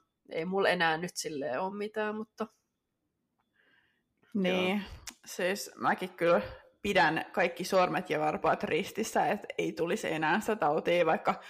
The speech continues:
Speaker 2: toisaalta on semmonen olo, että no, kyllä se nyt varmaan vielä joskus on edessä, mutta toivottavasti ei ainakaan ihan pian.
Speaker 1: Ja siis kun täällähän se on nyt ihan niinku oikeasti niinku uutisoitu, että se on niinku tullut takaisin, että niinku
Speaker 2: Mm.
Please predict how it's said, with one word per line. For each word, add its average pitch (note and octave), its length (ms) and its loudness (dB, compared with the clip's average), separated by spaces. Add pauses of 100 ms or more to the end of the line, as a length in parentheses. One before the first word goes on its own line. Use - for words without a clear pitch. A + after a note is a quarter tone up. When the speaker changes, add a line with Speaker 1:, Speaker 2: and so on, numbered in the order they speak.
(260)
Speaker 2:
toisaalta G#3 400 4
on F3+ 100 4
semmonen F3 320 0
olo, G3 160 4
että A3 160 2
no, G3 140 2 (220)
kyllä - 120 -8
se - 120 -2
nyt A3+ 120 -2
varmaan A3+ 300 4
vielä G#3 180 4
joskus G3 440 2
on D3 200 -2
edessä, - 420 -2
mutta - 240 -4
toivottavasti B3+ 500 2
ei F4+ 80 4
ainakaan E4+ 380 4
ihan C4+ 240 4
pian. - 440 2 (880)
Speaker 1:
Ja A3+ 60 -2
siis A3 240 6
kun A3+ 160 -6
täällähän G#3 520 6
se G3+ 140 2
on G#3 220 6
nyt F3+ 180 -2
ihan F#3+ 240 0
niinku F3 220 -2
oikeasti E3+ 680 -2
niinku F3 240 -4 (120)
uutisoitu, D#3+ 500 -4
että D#3 160 -4
se F3 60 -2
on E3 160 -2
niinku G3 180 -4
tullut E3+ 380 -2
takaisin, F3+ 560 -2 (300)
että E3 280 -2
niinku D3+ 280 -4 (280)
Speaker 2:
Mm. F#3+ 380 0